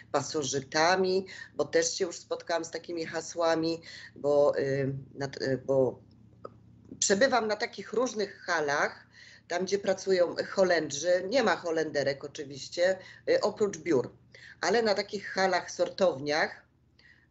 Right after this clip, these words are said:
to przeważnie pracują Polacy i Holendrzy. Na załadunkach Holendrzy, na takich ciężkich pracach są sami Polacy. No i ostatnio była taka, e, właśnie rozmowa, że tam jeden Holender odpowiedź-, powiedział tak, że wy Polacy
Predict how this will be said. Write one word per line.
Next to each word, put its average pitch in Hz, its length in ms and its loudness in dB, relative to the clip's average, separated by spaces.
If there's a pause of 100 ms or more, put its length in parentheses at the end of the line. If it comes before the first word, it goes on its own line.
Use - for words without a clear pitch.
(120)
to 185 120 -2
przeważnie 196 540 -2
pracują 170 600 -2
Polacy 170 540 0
i 185 60 4
Holendrzy. 156 600 2
Na 180 120 0
załadunkach 175 760 0
Holendrzy, 180 840 2 (460)
na 160 200 2
takich 156 360 -8
ciężkich 160 480 -2
pracach 156 380 0
są 151 140 -8
sami 143 320 -2
Polacy. 135 500 -2
No 202 160 2
i 262 80 4
ostatnio 240 380 0
była 208 220 4
taka, 196 340 -2 (500)
e, 165 300 2
właśnie 185 400 0
rozmowa, 170 560 0
że - 120 -4
tam 160 200 -4
jeden 175 260 -4
Holender 160 560 2 (100)
odpowiedź-, 151 560 -2
powiedział 151 500 2
tak, 160 260 0 (300)
że 160 180 4
wy 185 240 2
Polacy 202 640 -2